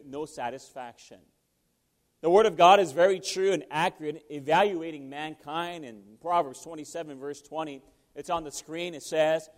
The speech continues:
"Hell and destruction are never full, so the eyes of man are never, never satisfied." The eyes of men are never satisfied.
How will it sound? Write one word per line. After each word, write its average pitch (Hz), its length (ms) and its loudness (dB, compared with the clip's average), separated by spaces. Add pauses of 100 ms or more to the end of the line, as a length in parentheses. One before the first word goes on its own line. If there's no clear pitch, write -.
(220)
"Hell 175 680 4
and 160 220 -10
destruction 147 1120 -2 (360)
are 165 360 8
never 175 640 6
full, 151 640 -6 (400)
so 220 420 6
the 175 260 8
eyes 226 800 2
of 170 180 -10
man 170 380 -12 (680)
are 117 240 -12
never, 113 460 -16
never 127 320 -16
satisfied." - 600 -20 (1200)
The 117 120 -10
eyes 208 500 4
of 214 180 -2
men 104 520 -18
are 107 160 -18
never 104 460 -16
satisfied. 90 600 -20